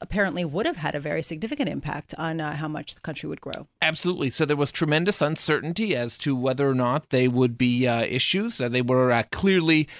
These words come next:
Speaker 2: uh, major themes on the campaign trail, and it looked like, uh, initially, uh, there was going to be a lot of motivation to pursue, uh, those, uh,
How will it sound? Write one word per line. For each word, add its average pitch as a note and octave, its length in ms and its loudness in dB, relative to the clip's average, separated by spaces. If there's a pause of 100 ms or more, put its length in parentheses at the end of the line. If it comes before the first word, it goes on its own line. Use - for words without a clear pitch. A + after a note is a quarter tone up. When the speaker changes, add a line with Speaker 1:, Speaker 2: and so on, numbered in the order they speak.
(100)
Speaker 2:
uh, - 180 4
major D3+ 400 2
themes D3+ 460 2
on C3+ 100 2
the B2+ 60 0
campaign D#3 640 0
trail, D3+ 480 2
and C3+ 180 2
it A#2+ 160 -2
looked D#3 260 0
like, C3+ 360 2
uh, B2+ 180 4
initially, C3+ 800 2 (240)
uh, C3+ 100 4
there C3+ 100 2
was C3+ 200 0
going C3+ 180 2
to C3 60 0
be C3 100 2
a B2 80 0
lot C3+ 260 2
of D3 80 0
motivation C3+ 600 2
to C3 80 -4
pursue, A3 580 0 (220)
uh, C3 160 4
those, C3+ 300 2
uh, C#3+ 80 4